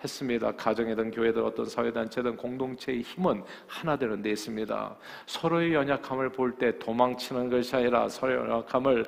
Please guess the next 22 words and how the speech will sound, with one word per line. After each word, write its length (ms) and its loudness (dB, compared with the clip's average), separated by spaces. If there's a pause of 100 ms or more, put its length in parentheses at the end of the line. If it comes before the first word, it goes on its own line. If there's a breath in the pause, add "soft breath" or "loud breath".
(300 loud breath)
나의 340 4
능력과 680 2
은사로 540 0
"네가 380 4
힘들어지면 560 -2
내가 280 2
도와줄게. 840 0 (260 loud breath)
내가 240 2
힘들어지면 600 -4
나를 260 -2
도와주기 420 -2
바란다." 320 -4
그게 240 -2
셀 320 -2
모임인 460 -4
겁니다. 560 -8 (300 loud breath)
셀에서 420 4
같이 360 -2
모여가지고 440 4
서로의 400 0
연약함을 500 0
나누고 560 0